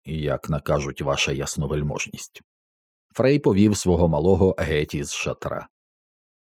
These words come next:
Тільки тоді правиця короля звернув увагу на Дунка. Він був старший, ніж Дунк пам'ятав.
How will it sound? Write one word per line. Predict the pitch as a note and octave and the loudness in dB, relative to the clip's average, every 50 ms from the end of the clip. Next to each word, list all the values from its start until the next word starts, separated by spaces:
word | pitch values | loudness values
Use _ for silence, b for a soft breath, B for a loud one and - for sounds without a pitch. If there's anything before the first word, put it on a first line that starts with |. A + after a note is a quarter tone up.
| _ _ | _ _
Тільки | - E3 F3+ F3+ - G3+ | 2 2 4 4 4 4
тоді | G3 F#3+ E3+ A#2 G#2+ A2 A#2+ | 4 4 6 6 6 6 6
правиця | - - B2 G#2+ F2+ F2+ E2+ - G2+ F#2+ | 6 4 2 4 4 2 2 2 0 0
короля | - G2 E2 E2 D#2+ D2+ F2+ G#2+ | 2 2 2 2 2 2 2 2
звернув | G#2+ G2+ F#2+ F#2+ F2+ D#2+ E2+ F#2+ G#2 A2+ | 2 4 4 2 2 4 4 4 6 6
увагу | A2 F#2+ D2 D2 D2+ D#2 E2 F#2 F#2 | 6 4 4 2 2 2 2 2 2
на | F2 - F#2+ F#2+ G2+ | 2 2 4 4 4
Дунка. | A2+ A2 F#2+ D2 C2 - - - - - - _ _ _ _ _ _ _ _ _ _ _ _ _ _ _ _ _ _ _ _ _ - | 4 2 0 -2 -4 -6 -12 -14 -14 -14 -16 _ _ _ _ _ _ _ _ _ _ _ _ _ _ _ _ _ _ _ _ _ 0
Він | F2+ G2+ B2 | 2 4 4
був | C#3 D#3+ F3 E3 | 6 4 4 2
старший, | - - - F2+ D#2+ - - F#2+ E2 | 2 0 0 0 0 2 0 2 2
ніж | E2 E2+ F#2+ F#2 D#2+ | 4 4 2 2 2
Дунк | D2+ F#2+ F#2 F2 - - | 2 2 0 0 0 0
пам'ятав. | F2 D#2+ D#2+ E2 E2 E2 - - D#2+ D2+ D2 C#2+ | 0 0 2 2 0 0 0 -2 -2 -2 -2 -6